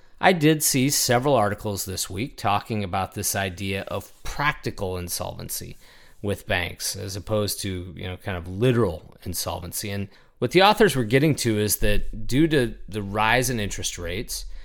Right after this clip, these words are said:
these banks have invested a lot in long-dated debt over time, and that long-dated debt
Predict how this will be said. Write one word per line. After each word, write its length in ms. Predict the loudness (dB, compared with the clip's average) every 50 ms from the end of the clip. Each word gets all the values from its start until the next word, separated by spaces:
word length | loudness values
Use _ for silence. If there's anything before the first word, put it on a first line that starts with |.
| -12 -12 -14 -12 -12 -14 -8 -4
these 200 | -4 -4 -4 -2
banks 440 | 0 2 2 4 2 2 2 0
have 100 | 0 2
invested 580 | 2 0 0 0 0 0 2 0 0 0 0 0
a 40 | 0
lot 380 | -2 -2 -2 -2 -2 -4 -4
in 260 | -4 -6 -6 -4 -4 -4
long-dated 920 | -2 0 0 0 2 2 0 0 -2 -2 -2 -2 -2 -2 -2 -4 -4 -8 -14 -16 -8
debt 360 | -6 -4 -4 -4 -6 -6 -8 -6
over 260 | -4 -4 -2 -2 -4
time, 420 | -6 -6 -6 -4 -4 -2 -2 -2 -4
and 120 | -2 -2 -2
that 180 | -4 -4 -2
long-dated 680 | -2 -2 -2 -2 -2 -2 -2 -2 -2 -2 -4 -6 -2
debt 380 | 2 4 6 6 6 6 2 -2